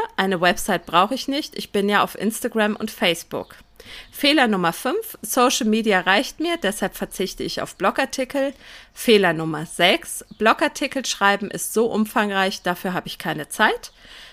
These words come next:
Fehler Nummer sieben, die Kunden auf der Website leiten brauche ich nicht, die finden schon alles, was sie brauchen. Nochmal, diese sieben Marketingfehler kennt fast jeder von uns und des-,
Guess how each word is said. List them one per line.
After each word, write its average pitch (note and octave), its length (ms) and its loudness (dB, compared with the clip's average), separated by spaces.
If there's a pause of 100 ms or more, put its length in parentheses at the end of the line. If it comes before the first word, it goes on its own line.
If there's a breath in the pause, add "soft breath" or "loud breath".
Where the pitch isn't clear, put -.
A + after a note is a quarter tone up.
Fehler E4+ 340 4
Nummer G#3 280 2
sieben, A3 580 0
die F#3 100 -6
Kunden A3+ 520 0
auf F3 260 0
der D#3+ 160 -2
Website G3 440 0
leiten E3+ 360 -2
brauche F#3 320 2
ich G#3+ 160 -8
nicht, A3 280 -4 (300 loud breath)
die C#4+ 80 2
finden A#3 400 0
schon A3+ 240 -2
alles, E3 460 -2
was E3 160 -4
sie G#3 100 -4
brauchen. - 560 -4 (1300 loud breath)
Nochmal, F#3+ 680 4 (100)
diese C4 320 4
sieben C#4 580 2
Marketingfehler B3 1160 2 (320)
kennt B3 260 2
fast - 320 -2
jeder A3 280 6
von F3+ 240 -4
uns E3 360 -6
und - 280 -4
des-, G#3+ 240 4